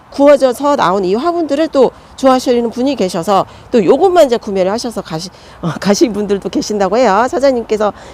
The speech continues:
에피소드로, 어, 저한테 이렇게 전달을 해주셨는데요. 요게 이제 일 차로 구워서 나온,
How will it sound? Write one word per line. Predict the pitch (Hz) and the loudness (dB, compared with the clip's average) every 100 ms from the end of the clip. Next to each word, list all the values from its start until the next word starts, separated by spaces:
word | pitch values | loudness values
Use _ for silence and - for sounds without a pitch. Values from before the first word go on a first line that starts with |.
| - | -6
에피소드로, | - 294 294 349 269 214 214 - - - | -2 -2 0 0 2 2 2 0 -4 -6
어, | - 190 | -2 0
저한테 | 170 190 185 185 | 0 -2 -2 -4
이렇게 | 165 | -6
전달을 | - 165 196 202 | -8 -6 -4 -2
해주셨는데요. | 285 302 214 175 156 160 220 180 - - - | -4 -4 -6 -6 -4 -2 -2 -4 -8 -10 0
요게 | 285 349 | 4 4
이제 | 285 269 | 4 0
일 | 220 320 | 2 2
차로 | 440 330 294 | 4 0 -2
구워서 | 208 202 196 269 311 320 - - - | 0 -2 0 0 0 -2 -10 -20 -10
나온, | - 190 269 311 | -2 2 4 2